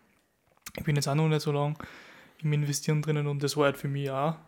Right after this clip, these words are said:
ein ungewohntes Gefühl, dass auf einmal Bitcoin so massiv nach unten schießt. Und dann denkst du so, „Wow, ja, jetzt bin ich mal ordentlich im Minus.“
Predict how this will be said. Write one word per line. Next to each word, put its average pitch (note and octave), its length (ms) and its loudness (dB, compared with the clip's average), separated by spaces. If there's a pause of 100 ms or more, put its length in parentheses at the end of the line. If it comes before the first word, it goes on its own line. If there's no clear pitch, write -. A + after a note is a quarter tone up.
(160)
ein D#3 80 -6
ungewohntes D#3 680 2
Gefühl, D3+ 340 -2
dass D3 340 -2
auf - 100 -16
einmal C3+ 140 -6
Bitcoin D3 420 -6
so C#3+ 100 -2
massiv C3+ 380 -2
nach C3 140 -4
unten D#3 360 2
schießt. D#3+ 400 -6
Und - 640 -20
dann D3+ 100 -4
denkst D3 160 -2
du D#3 60 -4
so, D3 180 -4
„Wow, D#3+ 160 6
ja, E3 100 8
jetzt E3+ 160 0
bin E3+ 140 4
ich F3+ 120 2
mal E3 120 0
ordentlich E3 400 0
im E3 60 4
Minus.“ F#3+ 460 4